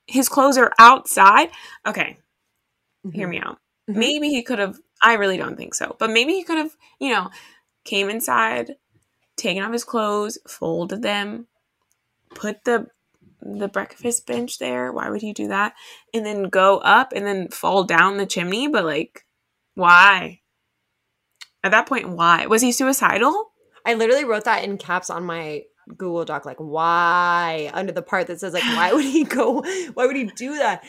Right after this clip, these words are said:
Speaker 2: Um, there is no evidence or research that I could find that he is suicidal, but that's why I was telling you to keep in mind his brother committed suicide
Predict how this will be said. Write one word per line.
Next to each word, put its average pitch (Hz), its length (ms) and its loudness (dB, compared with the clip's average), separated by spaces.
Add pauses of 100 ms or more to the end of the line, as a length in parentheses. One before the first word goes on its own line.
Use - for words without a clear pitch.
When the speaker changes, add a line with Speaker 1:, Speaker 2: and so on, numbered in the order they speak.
(340)
Speaker 2:
Um, 226 460 -4 (600)
there 233 500 0
is 240 320 -6
no 208 640 -4 (140)
evidence 214 560 -4
or 196 100 -8
research 202 400 -10
that 185 80 -6
I 185 60 -4
could 185 140 -14
find 175 180 -8
that 175 160 -16
he 190 180 -10
is 185 160 -10
suicidal, 180 460 -8
but 190 160 -4 (160)
that's 220 280 -4
why 240 140 0
I 240 60 -2
was 233 120 -4
telling 233 180 -6
you 214 60 -4
to 208 60 -6
keep 208 180 -10
in 220 80 -4
mind 196 200 -6
his 196 140 -8
brother 180 280 -8
committed 202 400 -10
suicide 156 720 -12